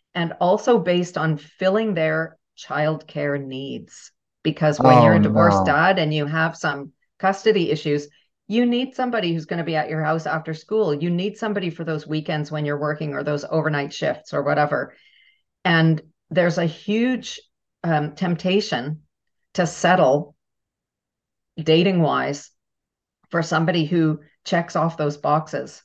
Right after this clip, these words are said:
Speaker 1: of that my kids like them and they like my kids, and this is gonna, like, save me a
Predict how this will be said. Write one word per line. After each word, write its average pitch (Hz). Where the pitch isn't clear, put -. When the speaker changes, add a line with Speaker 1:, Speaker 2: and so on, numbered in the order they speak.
Speaker 1:
of 147
that 147
my 156
kids 170
like 160
them 156
and 147
they 156
like 170
my 165
kids, 147
and 147
this 160
is 165
gonna, 160
like, 147
save 160
me 151
a 139